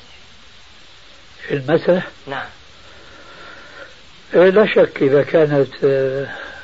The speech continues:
Speaker 1: يعني القلنسوة فيها شيء مما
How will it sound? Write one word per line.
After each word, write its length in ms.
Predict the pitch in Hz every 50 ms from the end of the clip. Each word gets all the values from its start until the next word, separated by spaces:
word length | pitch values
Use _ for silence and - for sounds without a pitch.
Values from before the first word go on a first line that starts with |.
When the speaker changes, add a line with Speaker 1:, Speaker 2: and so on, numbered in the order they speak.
| - - -
Speaker 1:
يعني 260 | - 139 127 139 135
القلنسوة 920 | 127 139 - - 151 139 151 160 143 - - - 160 156 156 156 165 180 - - - - - - - - - - - - - - - - - - - - - - - - - - - -
فيها 320 | 160 170 175 143 170 165 147 - -
شيء 440 | - 165 175 185 180 175 - - 208 - - - - - - - - - - - - - - - - - - - -
مما 960 | 185 175 160 160 170 170 180 180 170 165 170 165 170 170 175 175 180 - -